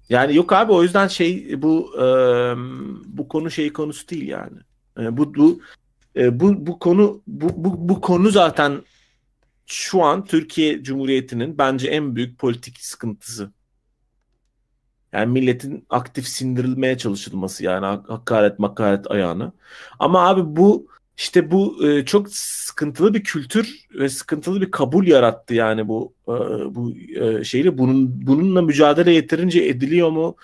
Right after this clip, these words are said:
Edilebilecek mi? Bir Erdoğan dönemi bittikten sonra görebileceğiz bunu bence. Ama bu şey çok korkunç yani. Bir, öyle bir noktaya gelindi ki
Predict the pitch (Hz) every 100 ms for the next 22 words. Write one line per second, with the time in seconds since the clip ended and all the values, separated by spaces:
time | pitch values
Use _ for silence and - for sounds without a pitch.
0 | _ _ - 120 139 147 156 165 170 165
1 | 151 135 135 143 160 156 165 _ _ _
2 | 127 127 160 147 127 - - 160 160 156
3 | 143 117 113 107 101 95 95 95 98 104
4 | 226 _ _ _ _ - 107 104 107 165
5 | 208 - 117 131 127 277 - 151 147 214
6 | 214 180 156 - 214 - 127 117 123 156
7 | - _ _ - 127 131 180 196 175 170
8 | - 196 170 156 156 208 - 185 226